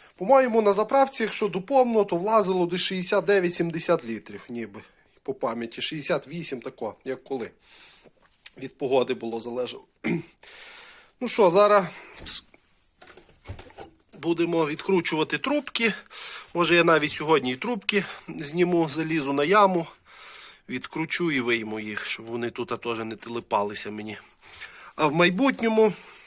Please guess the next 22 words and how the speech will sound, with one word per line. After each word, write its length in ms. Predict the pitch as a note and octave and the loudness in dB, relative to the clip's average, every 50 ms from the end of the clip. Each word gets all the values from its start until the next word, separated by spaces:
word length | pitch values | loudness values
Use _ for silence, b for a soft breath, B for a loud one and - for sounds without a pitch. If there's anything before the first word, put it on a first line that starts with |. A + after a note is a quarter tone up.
| B B B B B B B B B B B B B B B B B B B _ _ _ _ _ _ _ - - - - - | B B B B B B B B B B B B B B B B B B B _ _ _ _ _ _ _ -20 -20 -16 -8 -4
е, 420 | D3 C3+ C3 C3 C3 B2+ C3 B2+ B B B _ B B B B B B B B B B B B - | -4 -2 -2 -2 -2 -4 -4 -6 B B B _ B B B B B B B B B B B B 0
в 40 | |
мене 180 | D#3 D#3+ F3 F3 | 4 4 4 6
там 180 | E3+ F3 F3 E3 | 4 4 2 2
така 260 | F3 E3 - F#3+ F3 | 0 2 2 2 2
колись 520 | - - F3 E3+ E3 D#3+ - - - - | 2 0 -2 0 2 2 2 0 0 -4
зроблена 600 | E3+ E3+ A#3+ - D4+ C#4+ B3 G3 F#3+ F3+ E3+ D#3+ C#3+ | -4 -4 0 4 4 4 4 4 4 4 4 4 4
була 260 | C#3 D3 C#3+ D3 C#3+ | 4 2 4 4 2
під 220 | - - C#3+ - | 2 0 -2 2
запаску 540 | D3 D3+ D3+ - D#3 C#3+ B2+ - - - C3+ | 2 2 4 4 4 6 4 2 0 -4 -8
такий 240 | - - - C#3 B2 | -10 -6 -6 -6 -4
кронштейник, 800 | - - C#3+ C#3 C#3 - - A#3 A3+ A3+ A3 G#3 G3 F#3+ - - | -4 -4 -4 -2 -2 2 4 6 6 6 6 2 0 -2 -2 -6
і 40 | E3 | -4
запаска 500 | - D3 C#3+ - F3 E3+ - - - D3 | -4 -2 2 4 4 4 4 0 -2 -6
туди 300 | - - - D3 C#3 C3+ | -6 -2 2 2 4 4
лягала, 420 | C#3+ C#3+ C#3+ G#3 A3 A3+ G#3 F3 | 4 4 4 4 4 6 4 4
в 40 | C3+ | 2
запаску 460 | C3 D3 - E3 D#3 D3 - - B2+ | 2 0 2 4 4 4 2 0 -4
щось 220 | - - - - | -8 -8 -6 -4
можна 240 | D3 D3 D3 D3 C#3+ | -2 0 0 0 -2
було 260 | C3 - C#3 C3+ C3+ | -2 -4 -4 -4 -4
положити. 640 | C3 - C3+ C#3 C#3 C3 A#2+ B2+ B2 A#2+ - A2+ | -6 -6 -8 -6 -6 -4 -4 -4 -4 -4 -4 -8